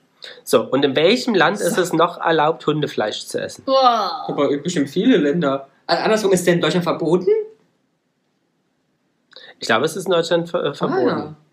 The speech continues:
Speaker 3: Aber wer, wer schreibt mir denn vor, was ich essen darf? Das ist aber eine Frechheit.
Speaker 1: Also, weil hier steht, dass es nur, äh, also in ein-, nur wenigen Ländern und neben China, welches Land?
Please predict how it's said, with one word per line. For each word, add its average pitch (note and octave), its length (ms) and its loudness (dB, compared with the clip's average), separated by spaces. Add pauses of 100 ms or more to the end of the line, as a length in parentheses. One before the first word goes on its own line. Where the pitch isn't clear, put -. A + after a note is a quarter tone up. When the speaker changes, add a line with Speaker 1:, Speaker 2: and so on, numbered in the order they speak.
(180)
Speaker 3:
Aber D3 200 -2
wer, D3 260 -2
wer D3 100 -4
schreibt D3 260 -6
mir E3+ 100 0
denn D3 120 -2
vor, D3 160 -4
was D3 140 -8
ich - 140 -10
essen A3+ 220 -6
darf? A3 240 -4
Das - 40 -12
ist D3 80 -10
aber D3+ 100 -6
eine C3+ 100 -4
Frechheit. C#3 340 -6
Speaker 1:
Also, D3+ 140 0
weil A2+ 100 -4
hier B2+ 180 -2
steht, F3+ 280 -2
dass D3+ 160 0
es D3 160 -6
nur, D#3 340 2
äh, C3 340 0
also A#2+ 260 -6
in B2+ 340 -8
ein-, B2 260 -2
nur A#2+ 180 0
wenigen B2 320 0
Ländern B2 320 -2
und - 160 -8
neben B2+ 180 0
China, F#3 400 -4
welches D3 340 -4
Land? G#3+ 240 -2